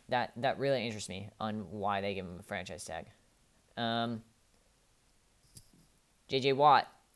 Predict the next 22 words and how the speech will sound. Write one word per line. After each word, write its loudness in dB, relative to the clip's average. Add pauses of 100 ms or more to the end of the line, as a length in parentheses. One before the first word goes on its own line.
(580)
I -8
mean, -6
that's, -4
that's -4
old -4
news. -4 (1080)
Um, -2 (3750)
San -4
Francisco -2
forty-niners 0
re-sign, -4 (560)
uh, -2
Kyle 2
Jacuzzi, -4
their 0
fullback, 0
to -8
a -6
five-year, 0
twenty-seven -6
million -6
dollar -4